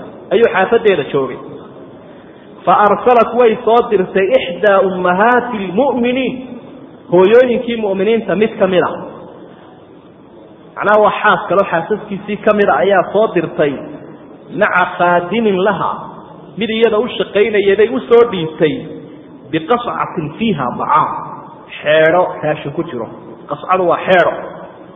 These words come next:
Xeedho raashin ku jiro ayay qof shaqaale ah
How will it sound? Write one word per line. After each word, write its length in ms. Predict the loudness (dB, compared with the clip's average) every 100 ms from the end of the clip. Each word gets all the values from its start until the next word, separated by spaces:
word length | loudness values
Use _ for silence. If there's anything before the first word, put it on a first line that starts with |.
| -20 -20 -20 -20 -8
Xeedho 380 | 0 4 4 4
raashin 420 | 2 2 0 -2
ku 120 | 0
jiro 340 | 2 4 6 4 2 -10 -12 -2
ayay 280 | 4 4 4
qof 200 | 0 0
shaqaale 580 | 0 -2 0 2 4 6
ah 180 | 4